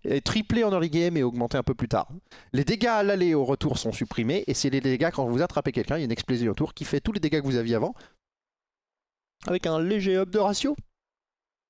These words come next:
Ça, c'est très important. Et pour terminer, euh, j'ai pas, euh, fini de vous parler du R en fait, parce que, euh,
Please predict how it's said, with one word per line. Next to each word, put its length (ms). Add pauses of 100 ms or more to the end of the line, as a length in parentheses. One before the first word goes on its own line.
(1000)
Ça, 120
c'est 120
très 200
important. 260 (680)
Et 240 (100)
pour 140
terminer, 580
euh, 300
j'ai 320
pas, 400
euh, 380
fini 320
de 60
vous 100
parler 260
du 220
R 120
en 60
fait, 200
parce 160
que, 80
euh, 320